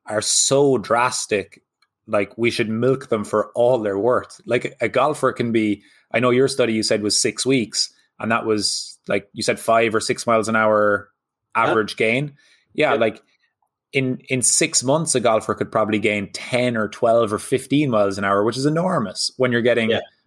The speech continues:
Speaker 1: roughly two and a half yards of distance per, per mile an hour. And it's not like it's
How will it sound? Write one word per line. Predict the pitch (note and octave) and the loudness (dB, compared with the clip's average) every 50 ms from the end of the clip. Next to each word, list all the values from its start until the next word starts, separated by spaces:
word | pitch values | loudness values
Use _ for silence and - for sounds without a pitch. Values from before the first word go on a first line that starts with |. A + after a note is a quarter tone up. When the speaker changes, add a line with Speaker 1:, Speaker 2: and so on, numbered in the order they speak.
| _ _ | _ _
Speaker 1:
roughly | - A#2+ B2+ C#3 C3+ - - C3 A#2+ A#2 | -2 0 0 0 0 -2 -2 -2 -2 -2
two | - - - C#3+ C3+ | -4 0 0 2 2
and | B2+ | 2
a | A2+ A2+ | 0 0
half | B2 A#2+ A#2+ A2+ A2 - | 0 0 0 0 0 2
yards | A#2 A#2 A#2+ A#2 A2+ A2 G#2+ G2+ - - - - - - | 2 2 4 4 4 2 2 0 0 -2 -2 -2 -4 -4
of | - A2+ G#2 - | -4 -4 -4 -2
distance | - C3+ B2+ - - A#2 G#2+ - | -2 -2 -2 -2 -4 -4 -6 -6
per, | - - A#2 A2 A2 G#2 G2+ - - _ _ | -2 0 2 2 4 2 0 -2 -6 _ _
per | - - A#2 | -4 -4 -2
mile | A2 A2 A2 A2 G#2+ | 0 2 2 2 2
an | G#2 A2+ | 2 2
hour. | B2+ B2+ A#2 A2 G#2 | 2 4 4 4 2
And | G#2+ | 2
it's | G2+ - - | 0 -2 0
not | - B2+ B2+ B2+ - | 0 2 2 2 0
like | A#2 A2+ G#2+ - | -2 -2 0 -2
it's | G#2+ - - - - | -4 -4 -4 -6 -8